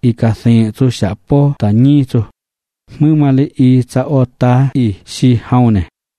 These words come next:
Ka ngạn bố i in từ ưng. Mưng ka họa bố i in từ Cilicia. Hong cha o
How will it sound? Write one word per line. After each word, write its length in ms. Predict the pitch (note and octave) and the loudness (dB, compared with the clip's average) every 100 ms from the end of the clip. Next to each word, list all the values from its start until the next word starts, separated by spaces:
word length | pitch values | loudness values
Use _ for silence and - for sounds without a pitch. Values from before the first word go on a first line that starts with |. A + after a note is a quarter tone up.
| _ | _
Ka 140 | A2+ | 0
ngạn 300 | G#2+ G#2 A2 A#2 - | 2 2 0 -4 -2
bố 260 | C#3 C#3+ - | 0 0 -4
i 140 | - G#2+ - | -4 -4 0
in 220 | C#3 C3 - | 0 0 -2
từ 140 | A2 | -2
ưng. 220 | E3+ E3 - _ _ _ _ _ _ - | 0 -2 -2 _ _ _ _ _ _ -2
Mưng 160 | E3 D#3 | -2 0
ka 120 | A2 | -2
họa 280 | G2 A2+ A2 - | -2 -2 -2 -2
bố 220 | D3 D3 - | -2 -2 -2
i 160 | A2 - | -2 0
in 260 | F3 C#3+ - | 0 0 0
từ 120 | A2+ | -4
Cilicia. 600 | - G#2+ G#2+ C#3+ B2+ A2+ F2+ - _ _ | -2 -2 0 0 0 -4 -4 -10 _ _
Hong 220 | - C3+ C3+ | -2 -2 0
cha 140 | C3+ | -4
o 260 | C#3 D3 | -2 -2